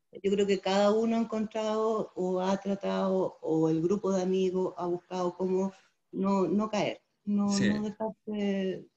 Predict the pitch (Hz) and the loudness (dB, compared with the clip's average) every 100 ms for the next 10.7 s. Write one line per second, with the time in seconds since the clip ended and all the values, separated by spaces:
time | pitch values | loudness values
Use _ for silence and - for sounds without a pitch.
0 | - 175 190 208 220 - 202 196 190 190 | -8 -2 2 2 0 -2 -2 -2 -2 -2
1 | 185 185 - 185 - 180 175 170 - 196 | -2 -2 -6 -8 -4 -4 -4 -6 -2 0
2 | 196 185 165 - - _ _ _ _ - | 2 0 -2 -6 -10 _ _ _ _ -6
3 | - 214 226 262 269 294 294 302 285 277 | -4 0 2 2 6 6 6 4 4 4
4 | 294 285 269 - 277 269 269 262 262 269 | 4 2 0 -4 -4 -4 -6 -6 -4 -2
5 | 254 247 254 254 - 240 - _ _ _ | 0 0 0 -2 -2 -4 -6 _ _ _
6 | _ _ 220 220 220 247 247 247 254 247 | _ _ 0 2 2 2 4 4 4 4
7 | 240 247 240 233 226 220 220 - _ 214 | 0 0 2 4 2 2 0 -4 _ -4
8 | 214 247 240 233 220 214 240 214 220 - | 2 2 2 0 -4 -4 -4 -2 -4 -2
9 | 214 214 247 254 226 240 - _ _ _ | -2 0 2 2 2 0 -8 _ _ _
10 | _ _ - - 190 202 208 | _ _ -14 -6 0 0 0